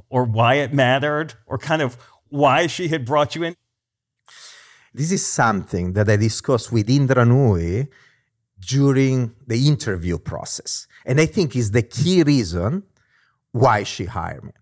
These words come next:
Speaker 2: When I arrived to her office in Purchase, she had a dossier pretty high about me and everything I did and all my projects. So very quickly, the conversation moved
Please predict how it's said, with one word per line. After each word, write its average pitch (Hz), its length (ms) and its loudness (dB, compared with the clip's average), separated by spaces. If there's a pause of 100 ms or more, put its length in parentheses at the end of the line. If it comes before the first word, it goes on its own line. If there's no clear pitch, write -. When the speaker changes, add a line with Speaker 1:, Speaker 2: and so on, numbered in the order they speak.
(640)
Speaker 2:
When 143 260 0
I 180 60 6
arrived 123 460 0
to 104 360 -4 (220)
her 98 180 0
office 101 480 -2
in 98 140 -4
Purchase, 98 680 -4
she - 180 -6
had 117 180 0
a 110 60 2
dossier 101 680 -2 (260)
pretty 143 220 2
high 80 400 -6 (420)
about 98 340 -2
me 76 80 -10 (200)
and 104 120 -2
everything 101 420 -2
I - 20 -2 (140)
did 147 180 4
and 98 140 -2
all 101 80 2 (120)
my 107 40 2 (140)
projects. 127 420 2
So 175 100 0 (560)
very 233 140 0 (140)
quickly, 143 340 0
the 101 120 -4 (100)
conversation 117 580 -2
moved 110 520 4